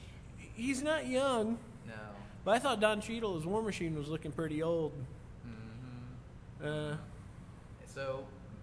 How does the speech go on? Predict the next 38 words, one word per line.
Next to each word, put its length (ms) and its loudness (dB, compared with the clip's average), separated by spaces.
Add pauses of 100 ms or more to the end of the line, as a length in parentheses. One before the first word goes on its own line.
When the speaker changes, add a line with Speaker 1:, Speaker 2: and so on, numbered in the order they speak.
Speaker 2:
my 100 0
Speaker 1:
and 100 0
Speaker 2:
point 120 -2
Speaker 1:
now 160 6
he 160 6
has 140 6
Speaker 2:
is, 40 -4
Speaker 1:
broken 280 2
back, 380 -2
so. 320 -6 (140)
Speaker 2:
my 120 -4 (180)
point 320 -2
is, 440 -2 (540)
with, 180 -4 (1300)
obviously 400 -4
they 140 -2
kind 260 -4
of, 200 -4
like, 200 -4 (720)
I 100 -4
think, 240 -6 (760)
just 160 -10
my 180 -4
own 140 -4
opinion, 400 -4 (500)
the 60 -6
reason 340 -6
why 120 -4
they've 180 -6
done 160 -6
those 180 -6
two 240 -6
things 420 -4
Speaker 1:
Mm-hmm. 380 -6
Speaker 2:
is 60 -12
to 120 -12
get 140 -10 (160)
people 260 -8